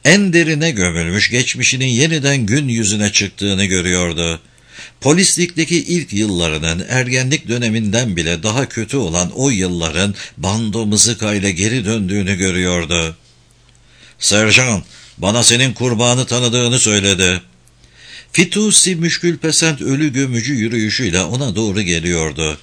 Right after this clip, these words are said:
Göbeği önde, elleri ceplerindeydi. Adı Ann Simone'ydi. Yirmi altı yaşındaydı. Araç ruhsat bölümünde çalışıyordu.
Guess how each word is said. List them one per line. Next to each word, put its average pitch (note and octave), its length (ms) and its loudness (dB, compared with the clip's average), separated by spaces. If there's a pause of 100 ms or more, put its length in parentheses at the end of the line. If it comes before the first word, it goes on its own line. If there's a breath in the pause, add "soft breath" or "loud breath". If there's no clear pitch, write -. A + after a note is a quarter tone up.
Göbeği A2 420 0
önde, E2 400 -2
elleri A2 500 -2
ceplerindeydi. E2+ 1080 -2 (1000 loud breath)
Adı C3 420 2
Ann B2+ 260 2
Simone'ydi. E2 960 0
Yirmi A2 300 0
altı G2+ 240 0
yaşındaydı. E2 800 0
Araç C3+ 360 0
ruhsat A#2+ 500 0
bölümünde F#2+ 520 -2
çalışıyordu. D#2+ 880 -2